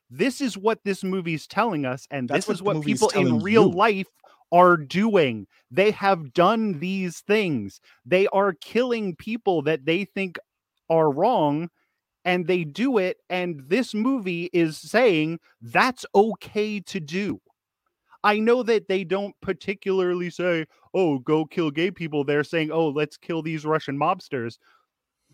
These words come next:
Speaker 1: But the, the thinking of this movie is kill who you think is wrong.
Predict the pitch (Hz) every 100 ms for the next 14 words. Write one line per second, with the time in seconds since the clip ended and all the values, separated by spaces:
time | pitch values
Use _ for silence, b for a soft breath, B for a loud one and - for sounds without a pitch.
0 | 127 175 175 - 135 131 160 170 165 151
1 | - _ _ 143 131 151 127 - - 247
2 | 254 202 143 135 151 135 131 151 135 151
3 | 226 165 135 123 - 147 135 127 123 -
4 | _ _ - - 202 220 - 233 175 147
5 | 190 196 - 160 156 - _ _ - 151
6 | 135 131 143 131 85 -